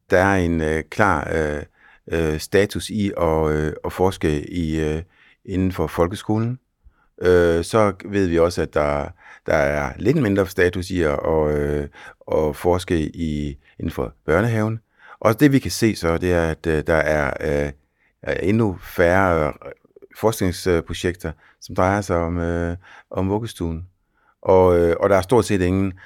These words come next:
der kigger på, øh, overgangen fra hjem til vuggestue.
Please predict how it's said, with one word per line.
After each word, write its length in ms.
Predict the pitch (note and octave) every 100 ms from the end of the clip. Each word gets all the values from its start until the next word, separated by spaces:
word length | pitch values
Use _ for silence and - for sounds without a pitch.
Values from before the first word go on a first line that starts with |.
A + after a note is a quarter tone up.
| -
der 120 | -
kigger 280 | E2+ G2 F#2
på, 340 | F#2 F#2+ E2+ D#2+
øh, 140 | E2 D#2+
overgangen 520 | F2 F2+ D#2+ C#2 B1 - -
fra 380 | - D#2 D2 C#2
hjem 260 | E2 E2 -
til 340 | - D2+ C#2 - -
vuggestue. 500 | D#2+ D#2 - C2+